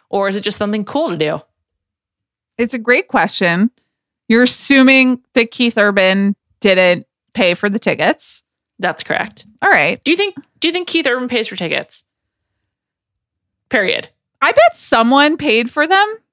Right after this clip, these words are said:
Speaker 2: I don't think that Taylor Swift gave t-, them to him for free, but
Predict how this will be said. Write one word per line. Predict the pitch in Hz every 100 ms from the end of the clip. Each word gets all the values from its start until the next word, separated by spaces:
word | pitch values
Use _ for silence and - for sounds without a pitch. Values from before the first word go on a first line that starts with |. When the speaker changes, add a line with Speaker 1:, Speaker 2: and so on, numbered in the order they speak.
| _ _ 233
Speaker 2:
I | 262
don't | 427 -
think | 320
that | 269
Taylor | 240 240 233
Swift | 226 208 196 -
gave | 190 185
t-, | - - _ 196 _ _
them | 202 180 180
to | 214
him | 185 175
for | - 170
free, | - 98 80 - _
but | 214 202 190